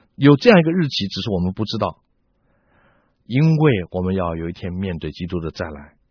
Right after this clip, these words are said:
我们要交账，所以我们要为真道打那美好的仗。那我们再来看第十五节和十六节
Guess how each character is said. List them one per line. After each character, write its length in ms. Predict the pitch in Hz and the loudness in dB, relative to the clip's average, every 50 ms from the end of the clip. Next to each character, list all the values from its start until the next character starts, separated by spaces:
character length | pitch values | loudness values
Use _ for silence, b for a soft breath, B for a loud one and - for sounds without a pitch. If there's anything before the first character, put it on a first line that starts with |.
| _ _ _ _ _ _ _ _ _ | _ _ _ _ _ _ _ _ _
我 80 | - 85 | -14 -10
们 80 | 85 82 | -10 -8
要 80 | 82 | -8
交 220 | - - 95 87 87 | -8 -6 -6 -6 -6
账， 260 | - - 76 76 - _ _ _ _ _ _ _ | -6 -10 -14 -14 -16 _ _ _ _ _ _ _
所 260 | - - - 85 80 | -18 -12 -10 -8 -8
以 200 | 78 73 73 - _ _ _ _ _ _ _ _ _ _ _ _ - | -8 -10 -12 -18 _ _ _ _ _ _ _ _ _ _ _ _ -12
我 80 | 80 78 | -10 -8
们 120 | 78 78 | -6 -6
要 80 | 76 76 | -6 -8
为 120 | 78 78 | -8 -10
真 200 | - - 90 87 | -8 -6 -6 -6
道 160 | - 78 76 - | -6 -8 -10 -10
打 100 | - - | -12 -14
那 160 | 73 71 71 73 | -12 -12 -12 -10
美 140 | 76 78 76 | -10 -12 -12
好 140 | - 78 76 | -12 -14 -16
的 100 | 76 73 | -16 -16
仗。 240 | - 80 80 82 _ _ _ _ _ _ _ _ _ _ _ _ _ _ _ _ _ _ _ _ _ _ _ _ _ _ _ _ _ _ _ - | -18 -18 -20 -20 _ _ _ _ _ _ _ _ _ _ _ _ _ _ _ _ _ _ _ _ _ _ _ _ _ _ _ _ _ _ _ -6
那 200 | - 98 90 - _ _ _ _ _ _ _ _ _ | -4 -4 -4 -4 _ _ _ _ _ _ _ _ _
我 80 | - 90 | -4 -2
们 100 | 95 107 | -2 0
再 100 | 123 113 | 0 0
来 100 | 98 90 | 0 0
看 180 | - 110 95 85 | -2 -2 -4 -4
第 100 | - 90 | -4 -8
十 220 | - - - 87 | -10 -10 -10 -10
五 100 | 87 80 | -10 -10
节 180 | 73 - 80 78 73 | -10 -12 -14 -14 -14
和 200 | - _ - 76 | -16 _ -18 -18
十 200 | 71 - - - | -16 -16 -16 -14
六 160 | 85 90 82 78 | -12 -12 -12 -12
节 240 | - - - - | -14 -18 -20 -20